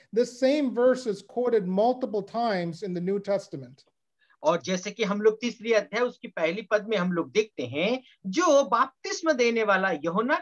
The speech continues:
Speaker 2: के विषय में कहा गया है, वो व्यक्ति परमेश्वर व यहोवा के लिए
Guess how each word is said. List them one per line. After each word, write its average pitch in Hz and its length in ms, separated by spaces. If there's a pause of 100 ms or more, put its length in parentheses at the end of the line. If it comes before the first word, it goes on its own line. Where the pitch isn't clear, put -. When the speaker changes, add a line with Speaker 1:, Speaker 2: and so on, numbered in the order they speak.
Speaker 2:
के 214 60
विषय 156 300
में 143 160
कहा 120 340
गया 104 320
है, 202 220 (340)
वो 392 280
व्यक्ति 254 500 (140)
परमेश्वर 233 680
व 214 200 (120)
यहोवा 226 380
के - 180
लिए 156 440